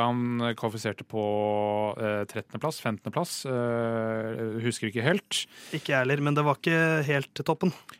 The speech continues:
Speaker 1: Nei. Eh, og dette er jo da en mann som gjerne vil fighte om, eh, eh, å vinne, eh, hele greiene, og, eh, endte opp med en niendeplass i, i sprintløpet, som er jo da best av de som ikke får poeng.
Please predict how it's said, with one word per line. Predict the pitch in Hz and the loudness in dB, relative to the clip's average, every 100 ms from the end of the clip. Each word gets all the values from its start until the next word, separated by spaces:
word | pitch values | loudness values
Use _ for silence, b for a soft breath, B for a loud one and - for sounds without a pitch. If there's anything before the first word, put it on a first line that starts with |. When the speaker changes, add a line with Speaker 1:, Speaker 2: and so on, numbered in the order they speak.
| - | 0
Speaker 1:
Nei. | 107 95 95 - | 2 2 -2 0
Eh, | 127 123 123 123 | 4 6 6 6
og | 131 | 6
dette | 131 | 6
er | 139 | 6
jo | 123 | 6
da | 123 120 | 6 6
en | |
mann | 117 113 113 | 4 2 0
som | 110 117 117 120 | 0 0 2 2
gjerne | 123 135 104 104 143 | 2 2 2 0 2
vil | 135 127 120 | 4 4 2
fighte | 127 104 - 110 | 2 2 0 0
om, | 110 110 | 2 2
eh, | |
eh, | 110 107 107 107 107 107 107 104 107 | 2 2 2 0 -2 -2 -2 -2 -2
å | 110 107 107 | 0 0 2
vinne, | 117 107 120 185 - B B B B | 2 2 2 0 -2 B B B B
eh, | - 113 | 0 2
hele | 113 107 104 104 104 104 | 4 4 4 2 0 0
greiene, | 113 107 123 220 233 - | 0 2 4 4 2 0
og, | 127 127 123 123 | 2 4 6 6
eh, | 123 120 120 127 139 | 6 6 4 2 0
endte | 120 | 0
opp | 113 | 0
med | 120 | 2
en | 123 117 | 2 2
niendeplass | 104 104 104 107 - - - | 0 -2 0 -2 -2 -8 0
i, | 120 123 131 | 2 4 0
i | |
sprintløpet, | 123 117 98 - 104 104 104 - - 120 110 - 190 | -4 -4 -4 -2 -2 -2 -6 -10 -4 0 0 2 2
som | 160 147 | 4 4
er | 135 | 4
jo | |
da | 127 123 | 6 4
best | 113 107 - - - | 4 0 -2 -4 0
av | 123 | 2
de | 113 | 2
som | 107 123 127 | 0 -2 -2
ikke | - 101 | -4 -4
får | 98 | -2
poeng. | 107 98 90 | -2 -2 -4